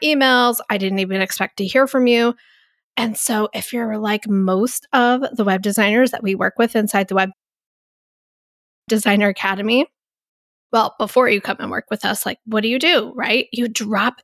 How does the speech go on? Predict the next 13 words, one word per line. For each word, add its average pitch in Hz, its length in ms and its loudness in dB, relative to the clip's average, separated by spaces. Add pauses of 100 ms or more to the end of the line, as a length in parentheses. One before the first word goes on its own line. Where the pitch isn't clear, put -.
(180)
everything 240 800 0 (460)
and 208 120 0
you 247 180 2 (100)
get 196 160 0
it 254 140 0
done 277 200 2
on 294 140 0
time 330 240 0
for 359 120 -2
the 359 100 -2
client, 427 300 2
of 247 100 -2
course. 370 460 0